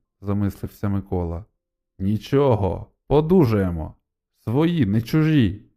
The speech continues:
відповів Сергій. За кілька місяців уже в хаті Миколи кипіла робота.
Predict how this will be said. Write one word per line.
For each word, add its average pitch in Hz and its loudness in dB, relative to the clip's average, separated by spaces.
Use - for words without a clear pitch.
відповів 90 -6
Сергій. 90 -8
За 90 -6
кілька 180 0
місяців 147 0
уже 120 2
в 147 -4
хаті 147 -2
Миколи 160 2
кипіла 139 0
робота. 120 0